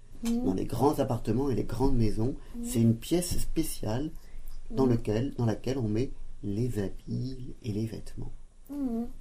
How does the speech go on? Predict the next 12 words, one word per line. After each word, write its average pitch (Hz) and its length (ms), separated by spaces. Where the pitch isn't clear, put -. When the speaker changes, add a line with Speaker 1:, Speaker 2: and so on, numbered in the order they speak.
Speaker 2:
Et - 80
lui, 120 120
il 110 80
avait 101 180
une 110 120
grande 151 380
pièce - 340
spéciale - 460
qui - 60
était - 120
sa - 180
garde-robe - 580